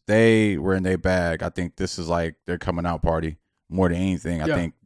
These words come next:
Speaker 1: Heatmakers and Jewels were, like, the M V Ps of this album. And, um, yeah, they just, the soundtrack they laid for this, like, it's a sound that, um, that defined New York for me at the time.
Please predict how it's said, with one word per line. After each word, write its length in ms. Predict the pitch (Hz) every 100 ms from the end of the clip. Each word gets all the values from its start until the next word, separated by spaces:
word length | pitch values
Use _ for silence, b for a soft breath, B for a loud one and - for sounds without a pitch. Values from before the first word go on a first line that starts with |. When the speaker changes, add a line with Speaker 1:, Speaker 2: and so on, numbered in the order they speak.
| -
Speaker 1:
Heatmakers 520 | 117 110 107 101 90
and 120 | 90
Jewels 400 | 85 90 90 85
were, 80 | 85
like, 120 | 80
the 120 | -
M 140 | 90 82
V 140 | 82
Ps 320 | - 90 82
of 60 | 76
this 140 | 78 -
album. 380 | 87 92 104 - _ _ _ _
And, 240 | 101 98 95
um, 380 | 92 87 85 87
yeah, 200 | 120 110
they 120 | 101
just, 240 | 104 101
the 60 | -
soundtrack 480 | - 107 113 107 90
they 120 | 98
laid 280 | 90 104 110
for 120 | -
this, 220 | 85 85
like, 380 | 85 82 85 - - _ _ _ _ -
it's 160 | 107
a 60 | 104
sound 580 | - 107 104 98 98 98
that, 200 | 92 92
um, 540 | 92 87 85 80 82 - _ _ _ _
that 140 | - 92
defined 480 | 95 - 104 104 98
New 60 |
York 340 | 95 98 92 -
for 140 | -
me 180 | 92 92
at 80 | 82
the 80 |
time. 240 | 78 80